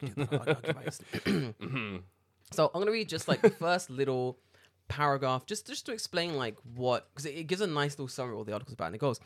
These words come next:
Speaker 2: Yeah.
Speaker 1: "In Japan, houses are like cars.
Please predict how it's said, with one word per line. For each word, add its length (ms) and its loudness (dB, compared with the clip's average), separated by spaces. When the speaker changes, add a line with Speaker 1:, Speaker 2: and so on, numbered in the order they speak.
Speaker 2:
Yeah. 140 -10
Speaker 1:
"In 140 4
Japan, 540 2
houses 560 -2
are 80 -14
like 180 -12
cars. 320 -8